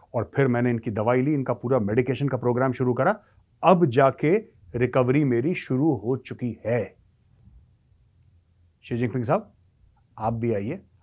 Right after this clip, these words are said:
आप भी इसमें शामिल होइए। देखिए, ऐसा है ना कि जितना लेट करेंगे, उतनी आपको दिक्कत होगी, जितनी देरी करेंगे, उतनी दिक्कत होगी।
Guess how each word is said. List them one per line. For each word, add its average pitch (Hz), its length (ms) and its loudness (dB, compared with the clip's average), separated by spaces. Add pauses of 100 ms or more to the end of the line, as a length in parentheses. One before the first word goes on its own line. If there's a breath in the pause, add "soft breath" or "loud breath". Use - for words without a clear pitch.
(120)
आप 113 140 0
भी 117 120 -6
इसमें 117 200 -6
शामिल 113 280 -2
होइए। 117 180 -2
देखिए, 110 280 -6
ऐसा 110 200 -2
है 120 100 0
ना 180 220 -2 (400 soft breath)
कि - 280 -6
जितना 120 360 0
लेट 131 240 4
करेंगे, 143 260 0
उतनी 127 220 -4
आपको 120 200 -6
दिक्कत 110 300 -8
होगी, 101 200 -12 (640)
जितनी 139 280 0
देरी 131 200 6
करेंगे, 139 280 0
उतनी 127 200 -2
दिक्कत 120 300 -6
होगी। 123 160 -8